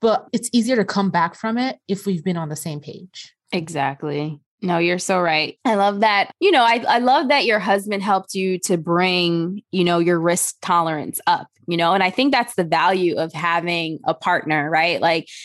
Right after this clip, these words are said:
Speaker 2: because especially a partner that isn't exactly like you, because I,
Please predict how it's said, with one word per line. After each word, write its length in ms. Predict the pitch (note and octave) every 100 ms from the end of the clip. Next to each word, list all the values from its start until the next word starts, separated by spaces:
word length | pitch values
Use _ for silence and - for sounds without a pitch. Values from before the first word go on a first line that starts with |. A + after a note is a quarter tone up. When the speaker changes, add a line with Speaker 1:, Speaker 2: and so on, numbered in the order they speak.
| -
Speaker 2:
because 500 | G3+ A#3+ F3+ D#3+ C3 -
especially 400 | G3+ C#4+ D#4 C#4+
a 60 | A3
partner 380 | - F#3+ G3+
that 200 | F#3+ E3+
isn't 240 | F#3+ F#3 F#3
exactly 560 | F3 D#3+ F3 F3+ F3+
like 340 | E3+ F3 G3+ -
you, 240 | B3 C4+
because 260 | A3+ A3 F#3
I, 140 | F#3